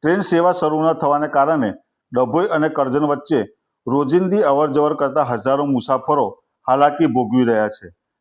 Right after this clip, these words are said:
ખાસ કરીને મધ્યમ અને ગરીબ વર્ગના નાગરિકો માટે આ સ્થિતિ અસહ્ય બની ગઈ છે.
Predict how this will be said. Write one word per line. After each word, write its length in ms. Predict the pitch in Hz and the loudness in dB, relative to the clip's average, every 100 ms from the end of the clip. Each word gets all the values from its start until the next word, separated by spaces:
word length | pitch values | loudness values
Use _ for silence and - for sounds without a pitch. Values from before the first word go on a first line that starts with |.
| _ | _
ખાસ 220 | - 175 - | 2 2 2
કરીને 360 | 180 175 127 92 - _ _ | -2 0 0 -4 -8 _ _
મધ્યમ 420 | 120 131 113 175 202 - - | -4 -2 0 0 -2 -8 -4
અને 160 | 139 | -2
ગરીબ 300 | 131 135 151 147 | 0 -2 -2 -2
વર્ગના 320 | 147 147 156 | -2 0 0
નાગરિકો 480 | 131 123 135 139 135 | 0 0 0 0 0
માટે 320 | 147 156 127 95 _ _ _ _ 156 | 0 0 -2 -4 _ _ _ _ -2
આ 100 | 175 | 0
સ્થિતિ 360 | - 160 214 220 | 0 -2 -2 -2
અસહ્ય 460 | 156 156 147 143 156 | -2 0 0 0 2
બની 280 | 135 135 | 2 2
ગઈ 180 | 120 117 | 2 0
છે. 180 | - 98 | -2 -10